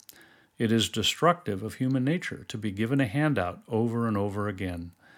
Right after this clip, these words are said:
Putting people to work is good. Providing education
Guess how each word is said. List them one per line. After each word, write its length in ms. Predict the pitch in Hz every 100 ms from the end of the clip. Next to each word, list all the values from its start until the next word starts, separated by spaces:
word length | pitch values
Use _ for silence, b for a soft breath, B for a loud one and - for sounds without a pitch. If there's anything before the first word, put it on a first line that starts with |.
| b b b _
Putting 240 | - 226 190
people 320 | 196 180 170
to 80 | 123
work 440 | 107 120 123 - -
is 200 | 127 101
good. 440 | 117 101 92 - - _ _ _
Providing 460 | - 101 98 98 98
education 720 | 98 113 - 170 - - -